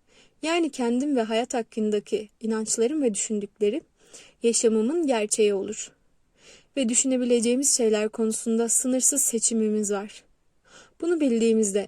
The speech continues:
"insanlar hep beni kullanıyor" yerine "insanlar hep yardımcı olmaya çalışıyor"'u seçmek daha mantıklı değil mi? Evrensel güç bizi asla yargılamaz ve eleştirmez.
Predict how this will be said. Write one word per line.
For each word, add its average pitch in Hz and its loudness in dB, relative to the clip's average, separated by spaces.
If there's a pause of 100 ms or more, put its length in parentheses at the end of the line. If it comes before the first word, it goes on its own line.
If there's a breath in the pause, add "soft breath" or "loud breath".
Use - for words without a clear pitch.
(160)
"insanlar 262 0
hep 247 -4
beni 233 -2
kullanıyor" 214 -2 (340)
yerine 208 2 (540 soft breath)
"insanlar 294 0
hep 320 -4
yardımcı 277 4
olmaya 262 4
çalışıyor"'u 226 2
seçmek 220 -4
daha 220 -6
mantıklı 247 -4
değil 262 4
mi? 294 0 (1900 loud breath)
Evrensel 320 4
güç 277 -2
bizi 254 2
asla 277 0
yargılamaz 233 2
ve 254 4
eleştirmez. 220 -2